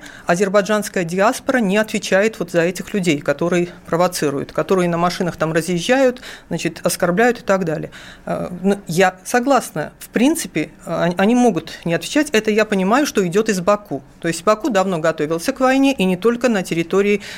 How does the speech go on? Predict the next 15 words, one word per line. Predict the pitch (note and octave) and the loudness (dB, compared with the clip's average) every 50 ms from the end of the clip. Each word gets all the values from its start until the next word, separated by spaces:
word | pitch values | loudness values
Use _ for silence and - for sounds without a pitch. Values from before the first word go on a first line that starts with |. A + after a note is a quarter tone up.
| - - - | -16 -10 -4
Арцаха. | - G#3 G#3 - - G3 C#3+ - - C#3 | -2 -2 -2 0 0 0 0 0 0 -2
Баку | D#3+ E3+ F3 F3 - D4+ D4+ D4+ - | 0 -2 0 0 0 0 0 0 0
готовился | F3 F3+ F3+ F3+ A3+ G#3+ G#3+ F#3 - - F#3 | 0 0 2 2 2 2 0 0 -2 -4 -4
к | - F#3+ | -2 0
войне, | F3+ F#3 F#3+ G3 G#3+ B3+ D4+ C#4+ - - - - - - | 0 0 2 2 2 2 0 -2 -4 -12 -18 -14 -10 -6
гиб-, | E3 F#3 G#3 F3+ F3+ - | -2 -2 -2 -2 -2 -6
э, | - F3 E3+ E3+ D#3+ D#3 D#3+ D#3+ | -8 -6 -6 -4 -4 -4 -4 -4
гибридной, | E3 F3 F3 E3 F#3 A#3+ D#4 D#4 D#4 D4+ D4+ D4+ D4 - - | -2 -2 -2 0 2 2 2 4 4 4 2 2 0 -2 -2
к | - | 0
вой-, | F#3+ F3+ F#3+ F#3+ - - | 2 2 2 0 0 0
войне | G3 G3+ G#3+ A#3+ A#3 F#3+ | 2 2 2 2 0 0
информационной. | F3+ - - F3+ F3+ F3 F3 - - A#3+ D4 D#4+ D#4+ D4+ C#4+ C4+ A#3+ - - - | -2 -2 -2 -2 -2 -2 -4 -2 0 2 2 2 2 2 2 2 0 -2 -4 -6
Вот | - E3 E3 - | -4 -4 0 0
не | G3 G3 F3+ | 0 0 2
зря | A3 A#3+ C4+ C#4 | 2 2 2 2